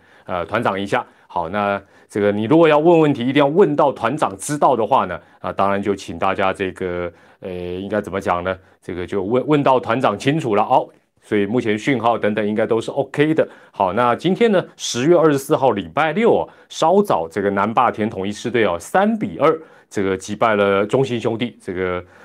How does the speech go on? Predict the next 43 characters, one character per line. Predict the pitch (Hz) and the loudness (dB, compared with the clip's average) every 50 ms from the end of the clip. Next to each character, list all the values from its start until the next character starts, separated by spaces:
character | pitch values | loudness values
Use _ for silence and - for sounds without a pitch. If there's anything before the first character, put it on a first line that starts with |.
| - - | -20 -14
呃， | - 101 95 92 | -8 -6 -6 -4
也 | 90 98 98 98 95 95 | -2 0 0 0 0 0
恭 | - 156 220 220 | 0 2 2 2
喜 | 214 - - 110 | 2 0 -2 -4
喵 | 98 104 123 131 135 | -2 0 2 2 2
喵 | 139 139 131 | 2 2 2
哦， | 127 113 92 87 104 _ _ - | 2 2 0 0 -4 _ _ -4
荣 | 104 104 113 127 127 | 0 2 2 2 2
获 | 143 147 123 104 | 4 4 4 4
今 | 107 131 127 | 2 0 0
年 | 120 107 104 | 0 0 0
下 | 104 127 113 | 0 -2 0
半 | 107 113 110 | 0 0 -2
季 | 107 - 117 107 | -2 -4 -4 -2
的 | 107 98 | -2 -2
一 | 95 | 0
个 | 90 107 101 | 0 -2 -2
冠 | 101 - 165 127 104 101 | 2 2 2 2 2 -2
军， | 104 - 120 127 - - _ _ _ | -4 -6 -6 -6 -8 -14 _ _ _
所 | - - 131 165 | 0 2 4 4
以 | 185 | 4
也 | 135 104 95 - | 4 0 0 0
确 | - - - 262 247 175 143 | -2 -2 2 4 4 4 4
立 | 135 170 156 127 110 | 4 0 0 0 0
了 | 98 98 87 - - _ _ _ - | 2 0 0 -2 -6 _ _ _ -8
啊， | 92 87 87 | -8 -8 -6
今 | - 156 185 208 | -2 0 4 4
年 | 208 143 113 | 4 4 2
的 | 113 104 | 0 -2
总 | - 90 78 | -2 -4 -2
冠 | 107 113 110 104 | 0 0 0 0
军 | - 110 117 120 | -2 -2 -2 0
战 | 131 120 104 95 | 0 0 0 0
呢 | 95 87 - - _ | -4 -6 -6 -10 _
是 | _ - - - 107 | _ -12 -6 -6 -4
狮 | - - - - - 165 185 196 190 | -4 -4 -4 -4 -2 0 0 0 0
象 | 180 - 190 120 101 - _ _ | 2 0 0 0 0 -8 _ _
总 | - 113 98 87 | -2 -2 -2 0
冠 | - 135 120 107 107 | 0 0 0 0 0
军 | - 113 110 123 | -4 -4 -4 -2
大 | 123 151 110 101 | -2 0 0 0
对 | 101 - 131 110 98 - | 0 2 2 2 2 -2
决。 | - - - 92 82 85 107 104 | -6 -8 -6 -6 -2 -2 -2 -2